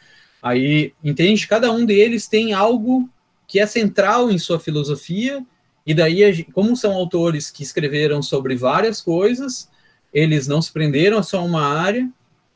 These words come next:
é, esse ponto central, esse norte, ele vira um eixo pra outras coisas, tu entende? Então, ele, ele, ele monta a filosofia dele, nem o Kant,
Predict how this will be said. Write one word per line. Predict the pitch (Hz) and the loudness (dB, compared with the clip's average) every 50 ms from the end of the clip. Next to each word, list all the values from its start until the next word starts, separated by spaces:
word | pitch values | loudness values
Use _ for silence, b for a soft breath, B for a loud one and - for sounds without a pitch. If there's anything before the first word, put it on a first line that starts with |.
| _ _ _ _ _ _ _ | _ _ _ _ _ _ _
é, | 135 139 139 139 139 139 139 135 135 135 135 131 131 127 123 - _ _ _ _ _ _ _ _ _ _ _ _ _ _ _ _ _ _ _ _ _ _ _ _ _ _ | -2 0 0 0 0 0 -2 -2 -2 -2 -2 -4 -4 -6 -8 -12 _ _ _ _ _ _ _ _ _ _ _ _ _ _ _ _ _ _ _ _ _ _ _ _ _ _
esse | - 156 208 208 - 254 247 | 2 2 4 4 4 0 -2
ponto | 254 - - 202 214 240 247 247 214 180 | 0 2 2 4 6 6 6 4 4 0
central, | - - 175 156 143 127 139 143 160 196 190 165 | -2 -2 -2 -2 -2 -2 0 2 2 2 2 2
esse | 147 143 - - 143 | 0 -2 -4 -4 -4
norte, | 131 135 135 139 160 185 214 - - 202 | -4 -2 -2 0 0 0 0 0 -2 -2
ele | 190 185 180 | 0 0 0
vira | 156 151 190 208 214 | 0 2 2 2 4
um | 214 214 196 185 | 4 4 4 4
eixo | 202 226 277 285 - - - - 110 107 - _ _ _ _ _ _ _ _ _ _ _ _ _ _ _ _ _ | 4 4 4 2 -2 -6 -10 -10 -14 -16 -18 _ _ _ _ _ _ _ _ _ _ _ _ _ _ _ _ _
pra | - 135 139 135 | -2 0 2 4
outras | 135 139 143 139 143 135 131 - | 6 4 4 4 2 -2 -2 -2
coisas, | - 131 131 123 117 110 110 104 98 - | -2 -2 0 0 -2 -4 -8 -12 -14 -12
tu | - 117 | -12 -10
entende? | 110 107 123 139 170 226 247 247 - - _ _ _ _ _ _ _ _ _ _ _ _ | -8 -4 -2 -2 0 0 0 -2 -4 -8 _ _ _ _ _ _ _ _ _ _ _ _
Então, | - 151 175 196 202 | 2 2 4 4 4
ele, | 190 196 202 185 170 | 4 2 2 0 0
ele, | 165 156 165 165 170 170 - | 0 2 4 4 4 2 2
ele | 160 147 156 165 165 | 0 0 2 2 2
monta | 160 156 160 190 240 262 254 247 | 4 2 2 2 0 0 0 -2
a | - | -2
filosofia | - 196 175 170 160 160 143 - - 156 143 131 | -2 -4 -4 -2 -2 -2 -4 -4 -4 -4 -2 -2
dele, | 123 131 147 170 202 240 208 151 120 120 - _ _ _ _ _ _ - | -2 -2 -2 -2 -2 -2 -4 -6 -8 -10 -16 _ _ _ _ _ _ -8
nem | 120 120 160 | -4 -2 -2
o | 170 | -2
Kant, | - - 220 208 170 127 - - - | 0 2 2 2 2 0 -4 -8 -14